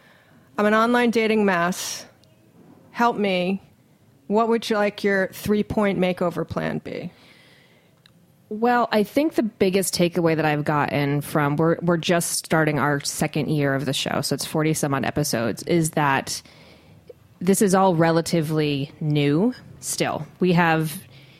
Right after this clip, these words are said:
Speaker 2: decades and generations of mismanners etiquette for how we interact in real life. We don't have that for something like online dating. And so we're creating the culture as we build it.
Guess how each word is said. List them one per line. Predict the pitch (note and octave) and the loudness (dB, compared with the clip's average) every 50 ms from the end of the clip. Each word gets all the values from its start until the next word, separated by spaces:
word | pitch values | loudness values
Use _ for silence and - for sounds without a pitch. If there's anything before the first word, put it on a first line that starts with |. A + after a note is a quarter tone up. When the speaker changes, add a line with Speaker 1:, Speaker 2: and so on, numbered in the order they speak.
| - - - _ E3+ | -20 -20 -12 _ 0
Speaker 2:
decades | E3+ F3+ E3 - - F3 E3+ D#3+ - | 0 0 2 2 2 2 2 2 0
and | D#3+ D#3+ | 0 0
generations | D#3+ D#3 D#3 D3+ D3+ D3+ D3+ - - E3 D#3 - | 0 0 2 2 2 2 0 0 0 -2 -2 0
of | - D3+ D3 | -2 -2 0
mismanners | E3 E3 D#3+ D3+ - - D#3+ D#3+ D#3 D#3 D#3 D#3 D3 C#3+ D3 C#3+ - - | 2 0 0 0 0 0 0 2 2 2 2 2 2 2 0 -2 -2 -2
etiquette | D#3+ D#3 D3+ D#3 - - C#3+ - - - | 0 0 0 -2 -2 -4 -4 -4 -4 -4
for | - E3+ D#3+ D3+ | -2 0 0 0
how | C#3 D#3 D3 D3 D3 | 2 0 2 2 0
we | D3 D3+ D3+ D3 C#3+ C#3+ | 0 0 0 0 0 0
interact | - - D#3+ - - E3 D3+ C#3+ D3 - - | 0 -2 -4 -2 0 0 0 0 -2 -2 -2
in | D#3+ D#3+ | -2 0
real | D3+ D#3 D3+ C#3+ | 0 0 0 0
life. | C#3+ C#3 A#2 - - - - - - - - - - - - - - - | 0 -2 -2 -4 -6 -8 -12 -16 -18 -20 -20 -20 -20 -20 -20 -20 -2 2
We | - F3 | 4 4
don't | F3 G#3 G3+ - | 4 4 0 -2
have | - - G3+ G3+ G#3 F#3+ | -2 0 2 2 4 4
that | E3+ E3+ D3+ D3 - - | 4 4 2 2 0 0
for | - F3 | -2 -2
something | D#3+ - F3 D#3 D#3 F#3 F3 G3 | 0 0 0 0 2 2 2 2
like | F#3+ G#3+ G#3+ | 2 2 2
online | F3 E3 D#3+ D#3+ D#3 D3+ D3+ D3+ C#3+ | 2 0 2 2 2 2 0 2 2
dating. | D#3 C#3+ C#3 B2+ - - - - | 2 0 0 -2 -2 -4 -4 -2
And | - F3 F3+ | 0 0 0
so | E3+ - F3 D#3+ D#3+ D#3+ | 0 2 2 2 2 2
we're | D#3+ D3 E3+ E3+ | 2 2 0 0
creating | D#3 - - G3 F3 F3 F#3+ G#3 A3 G#3+ | 0 -2 -2 0 2 2 4 4 2 2
the | F#3+ E3+ | 2 0
culture | - - F#3 F3+ - - A#3 G#3+ G3 - | 0 0 0 0 2 0 0 0 2 2
as | - D#3+ D#3+ D#3+ D#3+ D3+ D#3 - - - - - - - - - - - | 2 2 2 2 0 0 -2 -6 -8 -10 -18 -20 -20 -20 -20 -20 -4 2
we | F#3 F#3 | 2 4
build | F3+ A#3 C4 C4 G3 | 4 4 2 4 2
it. | C3+ - - - - - | 0 -4 -4 -8 -10 -10